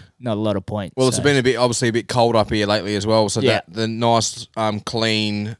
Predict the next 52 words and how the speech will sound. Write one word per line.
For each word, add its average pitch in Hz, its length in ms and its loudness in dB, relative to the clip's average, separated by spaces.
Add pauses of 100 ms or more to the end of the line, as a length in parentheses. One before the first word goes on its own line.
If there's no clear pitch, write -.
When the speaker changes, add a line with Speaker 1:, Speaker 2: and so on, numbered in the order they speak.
Speaker 2:
um, 101 500 -4
warm 110 400 2
water 101 400 2 (600)
hasn't, 104 440 -2 (220)
it's 104 140 -8
only 123 260 0 (140)
pretty 117 220 -2
much 101 180 -8
got 110 160 0
here 104 220 0
maybe 104 300 -2
a 104 80 0
week 110 260 -2
ago. 123 320 0 (220)
Speaker 1:
Yep. 139 280 0
Speaker 2:
Which 110 240 -4
usually 117 260 0
it's 110 140 -6
a 110 40 -8
fair 113 220 0
bit 101 140 -2
earlier. 117 360 0 (220)
Like, 101 140 -6
Speaker 1:
Yep. 123 180 2
Speaker 2:
we're 113 80 -4
getting 107 200 -8
hot 107 200 -6
days 104 300 -4
up 101 160 0
and 95 120 -6
we've, 95 220 -8 (100)
you 98 120 -6
know, 98 60 -2
a - 20 -2
bit 101 120 -2
of 95 60 -4
a 98 100 -4
northerly 101 460 -4
and 95 80 -6
that, 113 160 -4
but 101 220 -6 (280)
lately 104 260 -2
it's 98 100 -6
just 101 180 -4
been 95 220 -4
south 101 380 0
and 98 100 -6
southwesters 95 680 -2
pretty 98 180 -6
much 92 240 -6
from 95 180 -6
the, 90 160 -2